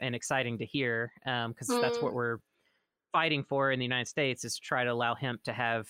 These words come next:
Speaker 1: up to one percent T H C,
Speaker 2: Mm.
Speaker 1: um, to make
Speaker 2: Yeah,
Speaker 1: it
Speaker 2: which
Speaker 1: much
Speaker 2: would
Speaker 1: more
Speaker 2: make sense, yeah.
Speaker 1: Yeah, I mean, the point three percent limit was very arbitrary to begin with,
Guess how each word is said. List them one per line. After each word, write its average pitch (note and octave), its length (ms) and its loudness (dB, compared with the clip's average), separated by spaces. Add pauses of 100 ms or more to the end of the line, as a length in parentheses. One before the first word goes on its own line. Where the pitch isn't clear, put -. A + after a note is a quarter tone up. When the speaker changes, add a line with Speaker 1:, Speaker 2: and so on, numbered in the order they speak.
(140)
Speaker 1:
up B2+ 160 -2
to A2+ 320 0
one A#2 220 -2
percent A2+ 480 -4 (240)
T B2 160 -4
H A2 160 -2
C, A2 420 -2
Speaker 2:
Mm. A#3+ 480 -2
Speaker 1:
um, G#2+ 500 -2 (460)
to - 80 -6
make C3+ 120 2
Speaker 2:
Yeah, A3+ 100 4
Speaker 1:
it A#3 60 2
Speaker 2:
which C4+ 80 2
Speaker 1:
much A#2+ 100 2
Speaker 2:
would A#3+ 120 0
Speaker 1:
more A#2+ 140 2
Speaker 2:
make A#2 160 2
sense, A3 460 0
yeah. G#3+ 200 -2 (800)
Speaker 1:
Yeah, C#3+ 320 2
I C#3 100 2
mean, D#3+ 280 4 (260)
the F3 80 2
point F3+ 280 0
three D#3+ 180 2
percent D#3 360 -2
limit C#3 280 2
was A#2+ 140 -2
very C3 220 0
arbitrary A#2+ 640 0
to - 120 -10
begin A#2+ 360 -2
with, A2+ 240 -2